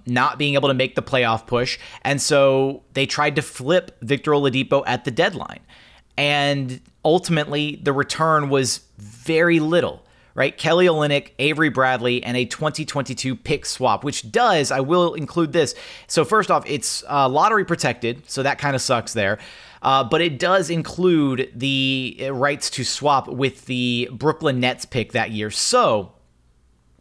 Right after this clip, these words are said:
it's not the end of the world, because at the end of the day, they have essentially moved up a few slots, 'cause you imagine that the Brooklyn Nets are going to be another, you know, top tier team that season.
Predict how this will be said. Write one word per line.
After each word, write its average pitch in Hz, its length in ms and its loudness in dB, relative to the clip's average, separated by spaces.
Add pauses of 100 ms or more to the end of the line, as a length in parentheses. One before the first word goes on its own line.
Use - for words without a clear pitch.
(200)
it's 151 200 -6
not 202 280 2
the 190 120 -8
end 170 100 0
of 151 60 2
the 143 60 2
world, 123 440 2 (340)
because 147 220 0
at 143 80 -6
the 156 140 -2
end 165 80 0
of 151 40 0
the 139 80 0
day, 120 540 2 (760)
they 143 680 0
have 135 200 0
essentially 170 800 0
moved 139 420 2
up 135 440 2
a 131 160 0
few 247 480 -4
slots, 123 440 0
'cause 135 200 -2
you 156 200 -2
imagine 160 440 -2
that 139 100 -6
the 127 60 -4
Brooklyn 147 360 0
Nets 135 220 0
are 131 60 -2
going 135 160 0
to 131 80 -2
be 131 260 -2
another, 120 460 2
you 127 80 -6
know, 117 100 -2
top 139 360 -2
tier 139 200 -6
team 131 360 -4
that 120 220 -2
season. 123 500 -2